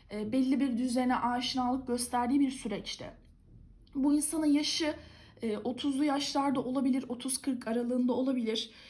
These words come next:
E, ya da bu yaş aralığında olmasa bile düşüncesel tarzı bu şekilde olabilir. Yani çok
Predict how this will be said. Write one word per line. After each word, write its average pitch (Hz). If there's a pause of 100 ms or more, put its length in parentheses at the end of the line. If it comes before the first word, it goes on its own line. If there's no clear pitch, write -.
(220)
E, 214
ya 262
da 233
bu 277
yaş 294
aralığında 262
olmasa 277
bile 254
düşüncesel 277
tarzı 240
bu 233
şekilde 208
olabilir. 180
Yani 202
çok -